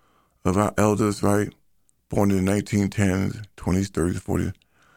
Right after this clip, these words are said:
look how they carry themselves. Look how they dress. At the height of, what,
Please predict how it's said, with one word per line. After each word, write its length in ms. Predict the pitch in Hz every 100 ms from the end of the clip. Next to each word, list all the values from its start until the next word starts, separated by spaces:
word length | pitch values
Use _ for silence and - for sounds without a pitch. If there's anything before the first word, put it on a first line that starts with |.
| _ -
look 120 | -
how 80 | 202
they 100 | 175
carry 240 | - 151 131
themselves. 380 | 104 - - - _ _ _ _ _ _ _ _ _ _ _ _ -
Look 140 | 139
how 60 | 165
they 120 | 139
dress. 520 | 98 - - - - - _ _ _ _ _ _ _ _ _ _ _ _ _ _ _ _ _ _ _ _ _ -
At 180 | 120 -
the 80 |
height 460 | - - - 196 - -
of, 560 | - - - - - _ _ _ _ _ _ _ _
what, 260 | - -